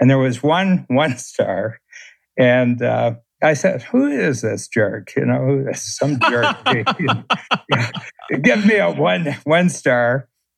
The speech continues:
And, uh, he went down, he said, "Well, the answer's on the cover. You don't have to read the book."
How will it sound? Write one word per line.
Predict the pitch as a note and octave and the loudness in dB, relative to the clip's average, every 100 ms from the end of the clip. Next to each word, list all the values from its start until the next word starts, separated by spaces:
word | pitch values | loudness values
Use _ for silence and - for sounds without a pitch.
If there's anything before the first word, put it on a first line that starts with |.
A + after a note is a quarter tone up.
| - | 2
And, | D#3 D#3 D3+ C#3+ | 4 4 2 0
uh, | C#3+ C#3+ | 0 0
he | C#3+ D#3+ | 0 0
went | F3 E3 | 0 0
down, | F3+ F#3 E3 | 0 0 0
he | D#3+ | -2
said, | C3+ D#3+ C#3+ - _ _ _ _ _ _ _ _ _ _ _ _ _ _ _ _ _ _ _ _ _ - | 0 0 0 -6 _ _ _ _ _ _ _ _ _ _ _ _ _ _ _ _ _ _ _ _ _ 2
"Well, | G3+ F3 | 4 4
the | E3+ | 2
answer's | F#3 B3+ B3+ G3 D3 | 2 2 2 0 0
on | E3+ E3 | 0 0
the | D#3+ | 0
cover. | A#3+ B3+ | 0 2
You | B2 C#3+ | 2 2
don't | F#3 | 2
have | F3+ F#3 | 0 0
to | F3+ | 0
read | F3+ F3+ | 0 0
the | F3 | 0
book." | A#3 D3 - | 0 0 -6